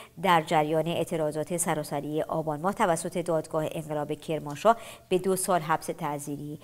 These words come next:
محکوم شدند. سپیده، سپیده فراهان،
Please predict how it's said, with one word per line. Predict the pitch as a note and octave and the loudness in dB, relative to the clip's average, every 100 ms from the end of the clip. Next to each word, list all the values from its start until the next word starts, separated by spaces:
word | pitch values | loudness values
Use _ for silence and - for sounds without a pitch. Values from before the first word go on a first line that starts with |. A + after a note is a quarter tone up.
| - - | -16 -2
محکوم | F3 - B2+ - | -2 -2 -14 -16
شدند. | - - - _ _ - - - - - _ _ _ _ _ _ _ _ _ _ | -16 -16 -18 _ _ -20 -20 -20 -20 -20 _ _ _ _ _ _ _ _ _ _
سپیده، | - - C#4+ A#3+ G#3+ C4 D4+ D4+ - - - - _ _ _ _ - | -2 4 4 4 0 2 4 2 0 -8 -20 -20 _ _ _ _ -2
سپیده | - A3+ G#3+ A3 G#3 C4 | 2 2 2 -2 2 4
فراهان، | C#4 G3 D#3+ D3+ D3 | 8 8 8 4 -4